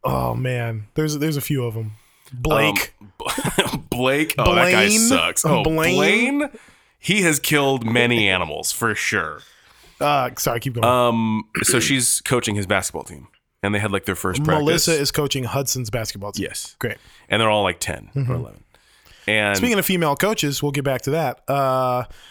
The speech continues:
Speaker 1: the first female football coach in the N F L is going to the Super Bowl.
Speaker 2: And also the first
Speaker 1: Openly
Speaker 2: lesbian.
Speaker 1: gay.
Speaker 2: Yeah.
Speaker 1: Openly gay, not just lesbian,
Speaker 2: Openly gay.
Speaker 1: openly gay.
Speaker 2: Oh, at
Speaker 1: I'm sure
Speaker 2: all?
Speaker 1: Yeah,
Speaker 2: Yeah.
Speaker 1: uh, of, across the
Speaker 2: I didn't
Speaker 1: genders.
Speaker 2: know that there was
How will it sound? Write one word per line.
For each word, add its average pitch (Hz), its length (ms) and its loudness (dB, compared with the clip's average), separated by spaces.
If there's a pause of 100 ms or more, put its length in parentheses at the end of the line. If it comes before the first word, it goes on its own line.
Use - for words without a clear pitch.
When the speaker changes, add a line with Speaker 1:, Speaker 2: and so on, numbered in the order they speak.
(180)
Speaker 1:
the 139 240 0
first 175 640 0 (340)
female 160 720 0
football 156 440 0
coach 143 280 -2
in 139 80 -2
the 135 80 -2
N 135 60 -2
F 123 180 -4
L 147 260 0
is 123 240 -2
going 131 180 -2
to 127 40 -4
the 123 60 -2
Super 190 220 -2
Bowl. 117 180 -4
Speaker 2:
And 98 180 2
also 101 300 0
the 98 60 -4
first 110 400 -2
Speaker 1:
Openly 151 480 2
Speaker 2:
lesbian. 143 160 0
Speaker 1:
gay. 165 400 2
Speaker 2:
Yeah. 151 180 0 (320)
Speaker 1:
Openly 208 280 4
gay, 143 260 4
not 165 160 4
just 214 100 2
lesbian, 214 280 4
Speaker 2:
Openly 107 120 -2
gay. 143 80 4
Speaker 1:
openly 165 280 0
gay. 139 280 0 (120)
Speaker 2:
Oh, 101 180 -2
at - 80 -2
Speaker 1:
I'm 98 60 0
sure 117 160 4
Speaker 2:
all? 117 120 -8
Speaker 1:
Yeah, 135 240 0
Speaker 2:
Yeah. 107 100 -4 (200)
Speaker 1:
uh, 131 240 0
of, 131 260 -2
across 143 460 0
the 143 140 -2
Speaker 2:
I 139 120 6
didn't 170 200 2
Speaker 1:
genders. 139 40 2
Speaker 2:
know 147 140 2
that 147 100 -2
there 135 160 0
was 123 520 0